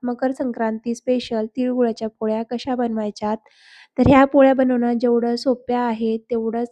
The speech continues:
चवीला अप्रतिम आहे. नक्की एकदा बनवून बघा. तुम्ही जर या पोळ्या एकदा बनवून ठेवल्या, तर तुम्ही महिनाभर खाऊ शकता, एवढ्या छान बनवून तयार होतात. आणि रेसिपी पण खूप सोपी आहे.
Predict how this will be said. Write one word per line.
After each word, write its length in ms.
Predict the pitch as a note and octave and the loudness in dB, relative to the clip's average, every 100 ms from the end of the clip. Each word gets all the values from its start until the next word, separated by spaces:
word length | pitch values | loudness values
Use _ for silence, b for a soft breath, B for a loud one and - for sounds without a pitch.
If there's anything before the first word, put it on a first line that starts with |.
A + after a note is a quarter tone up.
| - | -8
चवीला 360 | B3 A#3 A3 A3 | -6 -4 -4 -6
अप्रतिम 640 | B3 - A#3+ A#3+ B3 B3 B3 | -10 -6 -6 -4 -4 -2 0
आहे. 340 | A#3 A3+ G#3+ | -2 -2 -2
नक्की 420 | A3 A#3 - C4 B3 | -2 -6 -4 -2 -2
एकदा 240 | G#3 A#3 | -2 -4
बनवून 400 | A#3 A3+ A#3+ B3 | -2 0 0 0
बघा. 300 | A#3+ - G#3+ - b b b | -2 -2 -8 -10 b b b
तुम्ही 180 | C4 B3+ | 2 4
जर 140 | C4+ C#4 | 4 4
या 120 | B3+ | 2
पोळ्या 280 | B3+ A#3+ G#3+ | 2 0 0
एकदा 260 | A3 A3 A3+ | -2 -2 0
बनवून 320 | A3+ A3+ A#3 | 0 0 0
ठेवल्या, 280 | C4+ A#3 G#3+ | 0 0 -2
तर 120 | G#3+ | -6
तुम्ही 200 | A3+ A3+ | -6 -4
महिनाभर 600 | A#3+ A3+ A3 B3 B3+ C#4 C#4 | -2 -2 -2 -2 0 0 2
खाऊ 140 | C4 | 0
शकता, 380 | C4 C4 - A3 | 0 -6 -6 -6
एवढ्या 260 | A3+ G#3+ A3+ | -6 -6 -6
छान 260 | - A#3 B3 | -4 -2 -2
बनवून 240 | B3 B3+ B3+ | 0 0 0
तयार 300 | B3 A3+ C4 | 0 2 4
होतात. 320 | D4+ - A#3 _ B B B B | 2 2 -2 _ B B B B
आणि 140 | C4 C4+ | 4 6
रेसिपी 380 | C4+ C4 B3+ | 4 2 -2
पण 220 | C4+ C#4 C4+ | 2 0 0
खूप 320 | - C#4+ D4 - | -2 0 0 2
सोपी 400 | B3 - C4 C4+ | 2 2 2 2
आहे. 400 | C4 B3 A#3 | 2 2 2